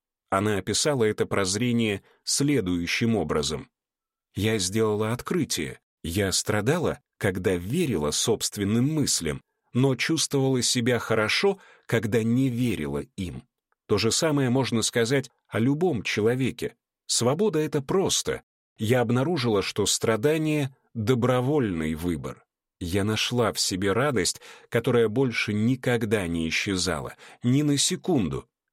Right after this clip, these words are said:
Эта радость сокрыта в каждом из нас. Всегда».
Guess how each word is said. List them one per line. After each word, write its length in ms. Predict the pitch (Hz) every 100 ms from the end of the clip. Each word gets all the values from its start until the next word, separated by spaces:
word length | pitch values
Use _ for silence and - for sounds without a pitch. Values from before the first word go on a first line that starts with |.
| _ 107
Эта 260 | 92 92
радость 500 | 101 123 92 - - _ _ _
сокрыта 600 | - 127 117 151 139 117
в 120 | - -
каждом 540 | 131 110 80 82 78 -
из 240 | 92 90
нас. 380 | 87 64 - - _ _ _
Всегда». 560 | - - 147 120 80